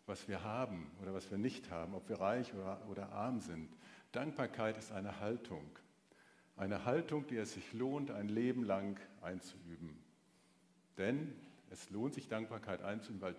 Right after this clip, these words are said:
Dankbarkeit Lebensglück bewirkt, unabhängig von den Umständen.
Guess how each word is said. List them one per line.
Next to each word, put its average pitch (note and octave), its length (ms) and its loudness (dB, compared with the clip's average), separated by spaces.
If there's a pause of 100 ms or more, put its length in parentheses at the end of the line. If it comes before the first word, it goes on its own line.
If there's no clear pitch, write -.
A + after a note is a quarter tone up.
Dankbarkeit A#2 800 0
Lebensglück A2 800 2 (720)
bewirkt, G2 600 0 (160)
unabhängig G2+ 760 2
von F2+ 160 -2
den F#2+ 140 -4
Umständen. E2 680 -10